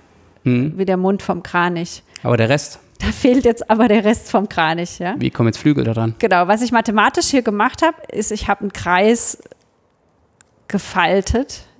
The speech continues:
Speaker 2: in, äh, auf, zusammengefaltet in einen kleineren, ähm, Kreissegment sozusagen, ja.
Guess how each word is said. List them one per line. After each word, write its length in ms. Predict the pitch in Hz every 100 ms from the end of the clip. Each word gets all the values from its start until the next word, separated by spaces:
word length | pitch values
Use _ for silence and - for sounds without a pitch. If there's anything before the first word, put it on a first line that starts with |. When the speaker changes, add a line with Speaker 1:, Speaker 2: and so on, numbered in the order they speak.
| 349 _ -
Speaker 2:
in, 440 | - 196 185 185
äh, 220 | - - - - -
auf, 400 | - 214 - - - - -
zusammengefaltet 840 | 226 220 226 233 - 175 180 190
in 120 | 202
einen 120 | 190 185
kleineren, 640 | 185 175 180 175 180 - - - _ _ -
ähm, 140 | - -
Kreissegment 1200 | 185 180 - - - _ - 185 180 160 185 - -
sozusagen, 600 | - - 185 170 - -
ja. 160 | 208